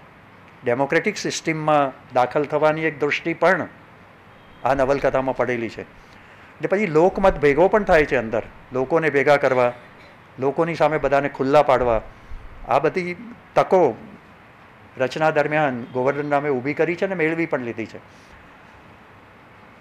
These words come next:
તો આજે આ જે પ્રસંગ આવ્યો રાત્રિનો, "અલકબેન, હું તો તમારો ભાઈ થાઉં હોં" વાળો, આ હોંકારો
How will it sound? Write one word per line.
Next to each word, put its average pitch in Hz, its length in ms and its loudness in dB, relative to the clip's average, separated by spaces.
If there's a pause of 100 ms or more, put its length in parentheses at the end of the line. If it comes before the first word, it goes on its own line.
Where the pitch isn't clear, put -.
(840)
તો 196 60 6
આજે 202 240 8
આ 190 200 6
જે 240 120 4
પ્રસંગ 170 420 2
આવ્યો 120 340 2 (880)
રાત્રિનો, 120 580 -2 (1800)
"અલકબેન, 131 500 -2
હું 117 200 -8
તો 127 120 -4
તમારો 120 380 -4
ભાઈ 120 300 -2
થાઉં 120 440 -8
હોં" 143 200 4
વાળો, 107 280 0 (500)
આ 120 60 2
હોંકારો 151 640 4